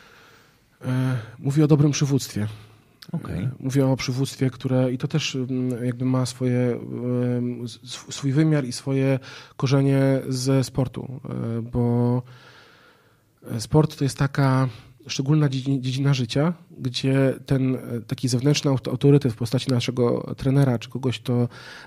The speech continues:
Speaker 1: e, sprawia, że idziemy ścieżką, którą nam wytycza, bo jest na pewnym etapie mądrzejszy od nas, jest, jest bardzo ważny. Ja myślę, że to można bardzo fajnie i mądrze przenosić na, na, e,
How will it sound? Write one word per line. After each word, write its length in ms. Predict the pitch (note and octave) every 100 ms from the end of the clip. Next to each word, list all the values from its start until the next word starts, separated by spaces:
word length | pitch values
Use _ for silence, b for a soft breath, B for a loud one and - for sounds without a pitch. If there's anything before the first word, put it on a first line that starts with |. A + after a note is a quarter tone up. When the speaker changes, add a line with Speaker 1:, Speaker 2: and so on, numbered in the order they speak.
| -
Speaker 1:
e, 300 | A2+ A#2+ -
sprawia, 580 | - - C3 C3+ C3 B2+
że 680 | A#2+ B2 B2 A#2+ B2 A#2+ - G#2+ G#2+
idziemy 420 | C3+ C#3+ C#3 C3+ - -
ścieżką, 380 | - D3 C#3
którą 240 | B2 C#3 C3
nam 180 | C3 C3+
wytycza, 300 | C3+ D3+ B2+
bo 100 | B2+
jest 300 | B2+ - -
na 160 | A#2+ B2+
pewnym 220 | C#3 C#3
etapie 220 | B2+ C3
mądrzejszy 500 | C3 C3 B2 C#3+ -
od 140 | C3 B2
nas, 280 | D#3 F3+ - B B B -
jest, 380 | C#3+ C#3+ - -
jest 140 | C#3
bardzo 240 | C3+ C3+ C3+
ważny. 380 | C3 A2 G#2
Ja 120 | G#2 C3+
myślę, 220 | C#3 C#3+
że 60 |
to 100 | B2+
można 480 | C#3 C#3 C#3 C3+ C3+ B2
bardzo 500 | B2 C#3 C3 C3+ C3
fajnie 260 | - C#3+ C#3
i 40 |
mądrze 220 | C3+ C#3+
przenosić 500 | B2+ C#3 C3 B2+ -
na, 440 | C#3 A#2 A#2+ A#2+ A#2+ B B B B -
na, 340 | A#2+ A2+ A2+ A2+ A2+
e, 40 | A2+